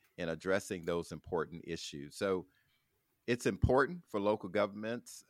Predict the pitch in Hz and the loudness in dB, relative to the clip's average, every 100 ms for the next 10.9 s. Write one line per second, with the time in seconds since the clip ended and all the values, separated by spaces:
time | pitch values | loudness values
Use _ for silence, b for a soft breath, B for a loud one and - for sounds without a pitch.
0 | _ 87 90 101 104 - 104 80 95 - | _ -8 2 2 2 -2 -8 -4 -6 -6
1 | - 95 95 87 - 80 78 85 104 - | -8 -6 -6 -8 -8 -6 -2 0 -2 -4
2 | 82 80 - 92 98 87 85 82 87 87 | -10 -8 -4 -2 -2 -4 -4 -4 -6 -8
3 | - 87 82 78 - 104 117 82 69 73 | -8 -12 -12 -12 -6 -6 -4 -6 -6 -8
4 | 73 - _ _ _ _ 87 85 85 78 | -12 -14 _ _ _ _ -10 -6 -6 -6
5 | - 87 110 143 - 90 90 87 85 87 | -12 -8 -6 -4 2 2 2 -2 -4 -4
6 | 90 85 85 - 87 80 80 78 80 _ | -2 -2 -6 -6 -2 0 0 -2 -4 _
7 | - 98 95 - 98 98 92 87 87 82 | -4 -2 -2 -4 -6 -4 -4 -4 -6 -6
8 | 82 - _ _ - 80 82 104 92 82 | -10 -18 _ _ -10 -8 -4 0 2 0
9 | - - 78 76 80 - 110 98 92 - | -6 -10 -6 -4 -6 -4 -4 -4 -6 -10
10 | 98 85 - 78 90 82 76 73 - | -10 -10 -8 -8 -8 -6 -8 -8 -18